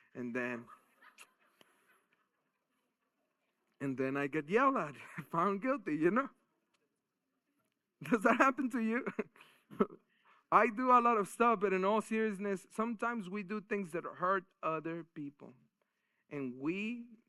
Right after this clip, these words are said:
the ones that come to Jesus for salvation, many of us have done a lot of bad stuff, things that hurt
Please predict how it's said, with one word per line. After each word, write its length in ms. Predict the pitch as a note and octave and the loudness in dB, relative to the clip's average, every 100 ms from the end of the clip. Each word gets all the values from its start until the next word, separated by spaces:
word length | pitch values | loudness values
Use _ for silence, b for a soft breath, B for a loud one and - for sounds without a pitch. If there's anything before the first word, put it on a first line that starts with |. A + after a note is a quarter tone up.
| - | -12
the 100 | D3+ | -10
ones 280 | C#3+ D3+ D#3 | -6 -6 -8
that 160 | D#3+ | -10
come 200 | - E3+ E3 | -8 -8 -8
to 80 | E3+ | -18
Jesus 420 | D3+ E3+ E3 E3+ - | -14 -14 -14 -16 -10
for 160 | F3+ | -10
salvation, 720 | E3 E3+ D3 D3+ D3+ - C#3+ C3+ A2 - | -8 -8 -6 -6 -8 -10 -16 -16 -18 -10
many 300 | C#3 D#3+ F3 | -6 -6 -6
of 160 | E3 | -4
us 220 | D#3+ E3 D3+ | 0 0 0
have 240 | D#3 C#3+ C3+ | -8 -8 -6
done 240 | C3+ C3 | -6 -6
a 120 | B2+ | -8
lot 260 | B2+ B2+ B2 | -4 -2 -4
of 140 | A#2+ | -6
bad 300 | C3 B2+ B2 A#2+ - | -6 -4 -6 -10 -14
stuff, 260 | D3 B2+ - _ _ _ _ _ - | -12 -12 -14 _ _ _ _ _ -8
things 220 | D3 B2 | -6 -6
that 140 | B2 | -8
hurt 360 | A2+ - D3+ C#3 | -8 -6 -6 -6